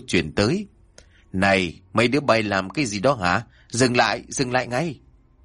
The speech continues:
Sơn nhận ra tiếng của cụ An thì bỏ cả xẻng chạy lại phía tường rào, bộ dáng cứ như ngày con nít đi ăn trộm mà nghe tiếng chủ nhà vậy.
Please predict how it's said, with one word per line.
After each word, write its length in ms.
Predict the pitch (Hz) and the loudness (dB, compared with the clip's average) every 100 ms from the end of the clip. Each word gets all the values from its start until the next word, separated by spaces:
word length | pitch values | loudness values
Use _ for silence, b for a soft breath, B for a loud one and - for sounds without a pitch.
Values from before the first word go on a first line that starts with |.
| - - b b b b | -20 -20 b b b b
Sơn 400 | - - 196 190 | -4 4 4 4
nhận 140 | 147 107 | 0 0
ra 140 | 180 | 0
tiếng 420 | 170 135 143 117 | -2 -2 -2 -2
của 120 | 107 101 | 0 0
cụ 260 | - 107 | 2 0
An 340 | - 151 156 139 | 2 0 0 0
thì 120 | 113 | 0
bỏ 240 | 87 90 85 | 2 2 2
cả 240 | - 87 | 0 -2
xẻng 420 | - 101 82 82 | 0 0 -2 -4
chạy 200 | 82 101 | -2 0
lại 220 | 80 90 82 | 2 0 0
phía 180 | 175 196 | -2 -2
tường 220 | 104 80 | -2 -2
rào, 440 | 73 82 69 62 - B B B B | 0 0 0 -2 -10 B B B B
bộ 180 | 123 113 | 2 2
dáng 360 | - 101 147 165 | 2 0 -2 -4
cứ 80 | 208 | -4
như 260 | 175 165 | 0 -2
ngày 340 | 139 98 90 87 - | 0 0 0 0 0
con 200 | 147 135 | 0 0
nít 240 | 202 - | -4 -2
đi 120 | 139 | -2
ăn 260 | 135 123 104 | 0 -2 -2
trộm 240 | - 90 73 - B B - | 2 2 2 -6 B B -4
mà 300 | 104 101 98 | 2 2 2
nghe 240 | 101 135 | 0 -4
tiếng 320 | - 117 160 196 | 0 0 0 0
chủ 180 | 104 76 | 0 2
nhà 240 | 85 73 | 0 0
vậy. 280 | 69 76 | 0 -2